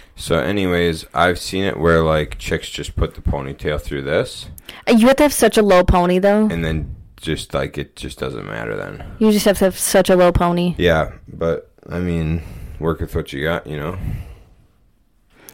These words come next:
Speaker 2: It's usually why I just wear mine backwards.
Speaker 1: It makes sense.
Speaker 2: Hmm?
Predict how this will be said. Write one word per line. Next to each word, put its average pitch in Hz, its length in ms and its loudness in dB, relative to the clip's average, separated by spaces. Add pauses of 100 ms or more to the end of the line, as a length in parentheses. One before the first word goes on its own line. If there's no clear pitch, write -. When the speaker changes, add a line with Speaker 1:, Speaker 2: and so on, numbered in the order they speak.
(160)
Speaker 2:
It's - 160 -6
usually 190 220 4
why 180 100 6
I 175 80 4
just 175 160 -2
wear 180 100 0
mine 170 200 0
backwards. 170 580 -2 (920)
Speaker 1:
It - 80 -14
makes 65 300 -12
sense. - 380 -12
Speaker 2:
Hmm? 269 260 6